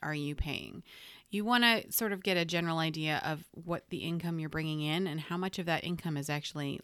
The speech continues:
leaving and how much of it do you get to keep.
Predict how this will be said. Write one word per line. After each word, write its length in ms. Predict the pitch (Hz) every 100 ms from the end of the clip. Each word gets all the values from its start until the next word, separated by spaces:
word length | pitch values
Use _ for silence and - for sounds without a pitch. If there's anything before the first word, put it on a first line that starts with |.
| -
leaving 720 | 143 151 165 156 127 127 135 -
and 100 | 151
how 140 | 156
much 200 | 147 147
of 140 | 151
it 120 | - -
do 100 | 147
you 120 | 143
get 160 | 139
to 80 | -
keep. 300 | - 139 -